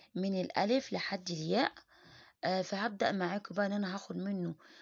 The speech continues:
أو أقص منه ال-، الأشكال اللي هي على حرف الألف أو حرف الباء أو حرف التاء، وهعمل منه النشاط. بمعنى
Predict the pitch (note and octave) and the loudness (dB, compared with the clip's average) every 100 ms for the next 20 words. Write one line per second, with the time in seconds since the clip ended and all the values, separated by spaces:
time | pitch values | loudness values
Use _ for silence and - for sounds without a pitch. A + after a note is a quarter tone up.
0 | - - F3 - G3+ - F#3+ G3 F#3+ F3 | -8 2 2 4 0 -4 -2 -2 0 0
1 | E3 E3 F3 F3 D#3+ - - - - _ | 0 0 0 -2 -4 -10 -20 -20 -20 _
2 | - F#3 - F3+ - - G#3 G#3 F3+ G3+ | -6 -2 0 4 2 2 0 2 2 4
3 | F#3 F3+ - G3 - F3+ - G3+ G3 F3 | 4 4 0 -4 -4 -4 0 0 0 -2
4 | E3+ - F#3 - D#3+ F3+ - F3 - - | -2 -4 -4 -4 -2 0 0 0 -2 -8
5 | - - - G#3 - - - - - _ | -10 -16 -4 0 0 -4 -20 -20 -20 _
6 | F3 F#3 G3 G3 F#3 G3+ G3 F3+ E3+ - | -2 2 2 2 0 0 0 -2 -2 -4
7 | - - - - - - - _ - F#3+ | -8 -12 -12 -12 -14 -20 -20 _ -6 0
8 | G3 A3+ B3 C4 | 2 4 6 4